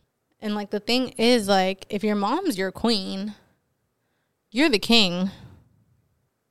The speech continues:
Mm-hmm. Yeah, you see what I'm getting at?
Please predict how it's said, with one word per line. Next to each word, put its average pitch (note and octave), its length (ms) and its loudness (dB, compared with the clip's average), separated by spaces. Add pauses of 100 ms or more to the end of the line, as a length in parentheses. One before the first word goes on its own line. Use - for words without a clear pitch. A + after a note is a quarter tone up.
(540)
Mm-hmm. A#3 260 4 (1000)
Yeah, G#3 320 2 (260)
you G3 300 -6
see G#3+ 180 0
what G3+ 80 0
I'm G3 120 -4
getting G#3 240 -2
at? B3+ 160 -2